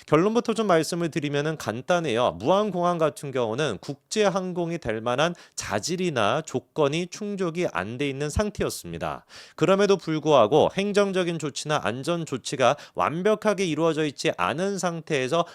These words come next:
어거지로 밀어붙여가지고 이번에 국제항공선이 된 것이고, 그렇게 국제항공선이 어거지로 되고 난 뒤에 이십 일 정도밖에 지나지 않아가지고 이번과 같은 사고가 발생하게 된 거거든요.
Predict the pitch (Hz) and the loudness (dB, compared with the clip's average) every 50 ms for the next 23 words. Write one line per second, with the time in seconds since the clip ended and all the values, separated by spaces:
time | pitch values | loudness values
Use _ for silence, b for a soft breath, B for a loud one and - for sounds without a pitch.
0 | B B B - 110 127 147 214 240 247 233 233 208 214 196 151 156 165 165 - | B B B 6 6 6 8 6 4 4 4 2 4 4 4 2 2 -2 -2 -4
1 | - - - - 160 139 135 127 110 110 120 110 113 104 120 143 B B B B | -4 -12 -6 -4 -2 0 0 0 -2 -2 -4 0 2 2 2 0 B B B B
2 | 120 135 123 151 147 147 147 - - 160 - _ - 180 170 156 156 147 143 139 | -6 -2 0 0 0 -2 -4 -6 -8 -10 -10 _ -4 -2 -2 0 -2 -4 -6 -6
3 | 135 135 131 131 123 135 151 - - 120 110 117 113 123 104 - 95 90 139 135 | -6 -6 -6 -6 -6 -6 -6 -8 -8 -10 -8 -6 -6 -6 -6 -4 0 2 4 4
4 | 101 82 B B B B - 180 190 160 220 185 - 190 170 - - 214 202 196 | 4 4 B B B B 0 0 0 0 0 -4 -4 -8 -8 -2 2 2 2 2
5 | 190 190 170 196 180 175 175 - - 101 117 139 156 214 226 185 - 208 196 185 | 2 -2 -4 -4 -4 -2 -4 -2 6 6 6 8 8 6 6 6 4 2 2 2
6 | - 180 156 151 156 151 143 139 123 - - 110 113 120 104 80 67 _ _ - | 2 0 -2 0 0 0 0 -2 -4 -8 -4 0 2 2 2 0 -2 _ _ -8
7 | 139 170 185 196 185 - 233 208 196 214 208 180 185 170 170 160 165 151 147 139 | -6 -4 -4 -2 -2 -2 -2 0 0 0 0 0 -2 -4 -2 -2 0 2 2 2
8 | - - - 175 180 165 - 143 131 135 127 110 123 113 110 107 95 98 92 80 | 2 0 -6 -6 -6 -4 -6 -6 -4 -4 -4 -2 -2 -2 -2 -2 -2 -2 -2 -2
9 | 101 90 160 165 B B B B 117 120 123 147 143 135 131 113 123 - - 120 | -2 -2 -2 -2 B B B B -6 -2 0 0 2 2 2 0 0 -2 -2 -8
10 | 113 - - 117 117 107 117 104 107 87 - - 107 107 - - 113 107 104 95 | -8 -2 -2 -2 0 0 2 2 2 2 2 0 -4 -6 -4 -6 -4 -4 -4 -4
11 | 98 - 110 110 117 143 120 101 90 95 90 85 82 80 92 117 | -6 -6 -6 -2 0 0 0 0 -2 -4 -4 -6 -6 -6 -6 -8